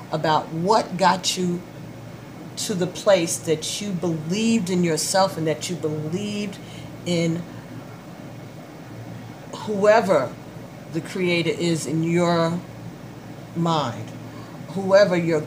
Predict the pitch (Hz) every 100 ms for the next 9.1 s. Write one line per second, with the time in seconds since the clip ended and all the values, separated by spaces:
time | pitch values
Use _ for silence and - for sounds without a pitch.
0 | - 175 165 - 175 196 170 151 160 165
1 | 175 180 196 202 - - - 147 190 190
2 | 170 185 185 - - - - - - -
3 | - - - - - - - - - -
4 | 165 156 202 247 269 269 269 285 294 -
5 | - - - - 156 175 180 180 190 185
6 | 185 185 190 - - - - - 127 165
7 | 190 190 180 180 170 180 - - - -
8 | - - 160 - - 214 269 294 294 294